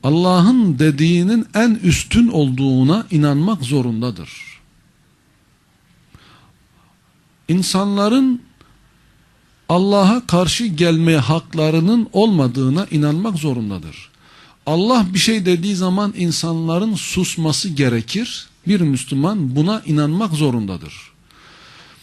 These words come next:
Allah ve Resulü bir şey dediğinde Allah ve Resulünün önüne geçemez bir Müslüman. Müslümansa eğer Allah ve Resulünün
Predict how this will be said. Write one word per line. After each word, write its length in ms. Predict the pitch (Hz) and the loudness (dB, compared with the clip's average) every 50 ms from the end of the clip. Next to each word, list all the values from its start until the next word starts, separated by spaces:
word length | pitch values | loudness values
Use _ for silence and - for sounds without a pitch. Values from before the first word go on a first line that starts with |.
| - - - - - - - - _ _ _ _ _ _ _ _ _ _ | -20 -20 -20 -20 -20 -20 -20 -20 _ _ _ _ _ _ _ _ _ _
Allah 480 | - 156 175 190 220 262 262 220 208 208 | -2 0 2 2 2 2 2 2 4 4
ve 120 | 214 208 | 4 4
Resulü 420 | 208 185 - - 208 214 202 190 175 | 4 2 2 2 0 0 0 0 0
bir 60 | 175 | 0
şey 260 | - - 240 247 185 | 0 0 0 0 2
dediğinde 760 | 175 160 147 160 175 185 180 175 175 175 202 220 226 226 220 - - _ _ _ _ _ _ - | 0 2 2 2 2 4 4 2 2 0 0 0 0 -2 -4 -8 -12 _ _ _ _ _ _ -6
Allah 380 | 160 165 175 208 220 190 170 | -4 -2 0 0 0 0 2
ve 140 | 175 175 170 | 2 2 2
Resulünün 640 | 165 156 - - 180 185 185 185 190 196 196 175 170 - | 2 0 0 2 2 2 4 4 2 2 2 0 0 0
önüne 400 | 165 165 160 165 175 214 240 226 | 2 2 4 4 2 0 -2 -2
geçemez 680 | 156 151 143 - - 160 156 139 127 110 107 98 120 | -2 -2 -2 0 0 0 0 0 -2 -4 -6 -6 -6
bir 100 | 123 107 | -6 -6
Müslüman. 560 | 107 107 107 - - - 104 98 92 85 76 - - - - - _ _ _ _ _ _ _ _ _ _ _ _ _ _ _ _ _ _ _ _ _ _ _ _ _ _ _ _ _ _ _ - | -4 -6 -8 -8 -8 -10 -8 -8 -8 -10 -12 -14 -18 -20 -20 -20 _ _ _ _ _ _ _ _ _ _ _ _ _ _ _ _ _ _ _ _ _ _ _ _ _ _ _ _ _ _ _ -6
Müslümansa 680 | 143 143 131 - - 170 170 190 185 165 - - 139 101 | -4 -4 -2 -2 -2 -2 0 0 0 0 -2 -4 -6 -4
eğer 440 | 107 110 117 147 190 214 208 165 - _ _ _ _ _ _ - | -4 -2 -2 -2 -4 -6 -8 -12 -16 _ _ _ _ _ _ -4
Allah 440 | 143 147 151 180 202 185 151 135 | -2 0 0 2 2 2 2 2
ve 120 | 139 135 131 | 0 0 0
Resulünün 840 | 123 110 - - 131 120 110 113 113 127 156 190 214 226 226 180 | 0 -2 -2 -2 0 2 2 4 6 6 6 6 6 4 4 0